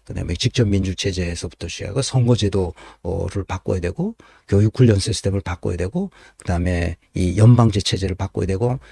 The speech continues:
이렇게 하는 한 다섯 가지를 내가 조건으로 딱 거-, 걸어놨어요. 그것을 실현하면, 그다음엔 그 대통령 중심제로 딱 장악해가지고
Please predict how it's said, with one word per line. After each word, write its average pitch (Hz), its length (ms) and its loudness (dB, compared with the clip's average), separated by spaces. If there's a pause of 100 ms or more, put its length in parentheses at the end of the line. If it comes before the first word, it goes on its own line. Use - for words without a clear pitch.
(120)
이렇게 120 160 0
하는 127 240 4
한 123 160 2
다섯 - 260 0
가지를 127 320 6
내가 107 220 6 (100)
조건으로 104 560 2 (260)
딱 - 200 -6
거-, 120 100 -2
걸어놨어요. 95 560 0
그것을 170 420 8
실현하면, 147 640 6 (380)
그다음엔 156 480 6 (680)
그 107 200 2
대통령 165 440 8
중심제로 123 640 4 (300)
딱 - 280 2 (100)
장악해가지고 117 880 2